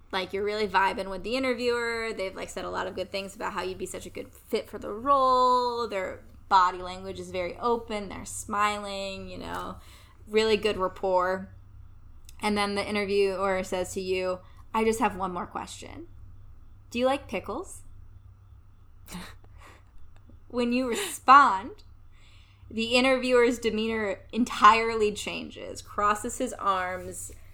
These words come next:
smile drops, and he immediately ends the interview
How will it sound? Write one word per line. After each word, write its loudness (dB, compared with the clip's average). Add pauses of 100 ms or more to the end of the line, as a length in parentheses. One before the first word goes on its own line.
(140)
smile 2
drops, 2 (300)
and -2
he -4
immediately 0
ends -8
the -8
interview -10